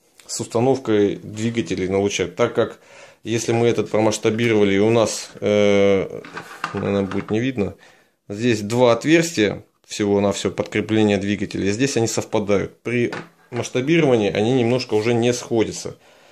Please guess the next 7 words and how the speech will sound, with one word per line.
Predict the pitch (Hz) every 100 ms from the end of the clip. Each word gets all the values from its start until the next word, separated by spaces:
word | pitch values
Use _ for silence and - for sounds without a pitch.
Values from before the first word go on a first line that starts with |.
| _ _ _ -
Берёте | 104 131 139 131
непосредственно | 117 113 117 127 120 107
крестовину | 110 117 - 120 120 117 104 95 98 _ _ _
от | 101 110
этих | 104 110
двигателей, | 131 180 160 156 139 127 127 - - - _
прикладываете | 110 110 143 165 143 139 127 123 110 104